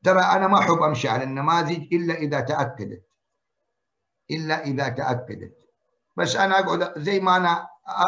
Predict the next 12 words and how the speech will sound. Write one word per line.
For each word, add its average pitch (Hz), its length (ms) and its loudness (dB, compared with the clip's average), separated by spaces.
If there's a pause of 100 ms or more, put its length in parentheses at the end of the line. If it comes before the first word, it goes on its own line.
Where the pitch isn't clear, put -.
أرسم 156 380 0
على 143 100 -2
الفريمات 156 720 0
وأقول: 151 360 -2
"شوفوا 160 200 -4
السهم 160 540 -2
في 151 220 -8
طور 160 360 -2
تكوين 156 460 -6
نموذج 160 520 -6
رأسه 147 400 -4
كتفين"، 160 720 -4